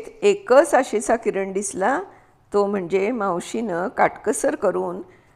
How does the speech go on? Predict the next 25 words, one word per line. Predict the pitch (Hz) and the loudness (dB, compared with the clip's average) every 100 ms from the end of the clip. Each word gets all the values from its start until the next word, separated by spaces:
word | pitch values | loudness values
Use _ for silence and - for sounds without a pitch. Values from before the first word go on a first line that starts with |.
| _ | _
दीड | 220 220 277 320 | -8 -2 0 0
हजार | 269 165 202 277 | -2 4 6 6
पाऊंड | - 208 202 220 | 4 -2 -2 0
जमा | 190 185 | 0 2
करून | 214 190 185 185 | 0 -2 -6 -6
ठेवले | - 135 113 | -8 -6 -6
होते. | 160 - - - _ _ _ _ _ _ _ - | -6 -10 -18 -20 _ _ _ _ _ _ _ 0
ते | 190 | 0
तिघींमध्ये | 196 190 180 208 202 170 202 240 | 0 -4 -2 -2 -2 -2 0 0
समान | 196 170 170 247 | -2 -2 -2 0
वाटले | 185 165 - 180 | 0 -2 -4 -4
होते. | 131 - 220 _ _ _ _ _ _ _ | -4 -14 -20 _ _ _ _ _ _ _
भाऊ | 254 196 196 | 0 2 6
आपल्या | 208 202 190 196 | 4 6 6 6
पायावर | 190 175 180 202 | 6 6 4 2
उभा | 196 196 208 | 2 2 2
राहील | 208 190 208 | 2 2 0
ही | 311 - | 0 -2
खात्री | 311 - 196 262 | -2 -2 -2 0
असल्यामुळे | 233 - 196 190 196 226 202 - - _ _ | 0 0 -2 -2 2 2 2 -8 -20 _ _
त्याच्या | 240 202 233 | 0 2 0
नावे | 220 190 196 220 | 0 0 2 2
रक्कम | 233 - 208 | 2 0 -2
ठेवली | 269 208 156 165 | 0 -4 -2 -4
नव्हती. | 165 143 - 196 | -4 -6 -10 -14